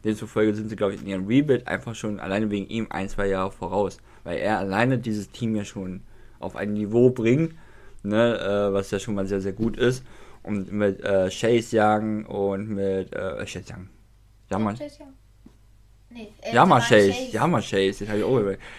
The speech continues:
Speaker 1: Higgins und Boyd haben sie ja immer noch gute Waffen. Äh, Tight End Smith Junior. Dann haben sie ja auch noch in Draft, haben sie ja, äh, sich dann auch noch gut verbessert mit, in der Defense Line, in der Cornerback, Safety. Da haben sie sogar in den ersten drei Picks ganz klar auf Defense gegangen.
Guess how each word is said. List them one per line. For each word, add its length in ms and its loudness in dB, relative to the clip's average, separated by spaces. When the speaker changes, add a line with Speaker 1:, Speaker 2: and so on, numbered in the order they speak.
Speaker 1:
Higgins 640 6
und 320 -6
Boyd 340 4
haben 160 -4
sie 60 -4
ja 80 -2
immer 160 -4
noch 180 -4
gute 260 -6
Waffen. 540 -2
Äh, 320 2
Tight 300 4
End 280 2
Smith 380 2
Junior. 560 4
Dann 280 6
haben 200 2
sie 60 6
ja 120 8
auch 220 6
noch 260 4
in 880 4
Draft, 560 6
haben 180 2
sie 120 2
ja, 320 8
äh, 220 2
sich 160 -6
dann 120 -2
auch 120 0
noch 160 2
gut 100 -4
verbessert 640 2
mit, 220 -4
in 80 -4
der 100 0
Defense 480 -2
Line, 320 4
in 140 -2
der 80 -8
Cornerback, 800 0
Safety. 580 2
Da 140 2
haben 100 2
sie 240 0
sogar 540 -2
in 160 -8
den 100 -6
ersten 320 -8
drei 100 0
Picks 320 -6
ganz 160 -6
klar 200 -4
auf 100 -4
Defense 340 -2
gegangen. 380 -2